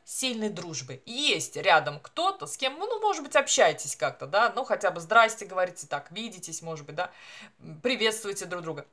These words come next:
Но я не вижу сейчас на данный момент сильной дружбы.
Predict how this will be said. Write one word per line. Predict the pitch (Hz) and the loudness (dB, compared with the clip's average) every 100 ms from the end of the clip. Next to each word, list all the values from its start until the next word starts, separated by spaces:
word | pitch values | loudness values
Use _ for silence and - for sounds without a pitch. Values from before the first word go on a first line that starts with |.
| _ - | _ -6
Но | 247 | 2
я | 269 | 4
не | 269 269 | 4 2
вижу | 277 240 | 0 2
сейчас | 233 233 208 | 0 2 2
на | 196 | 4
данный | 196 202 | 2 4
момент | 214 247 294 | 2 2 -2
сильной | - 226 208 | -4 -4 -4
дружбы. | 196 147 135 127 131 | -4 -8 -10 -10 -12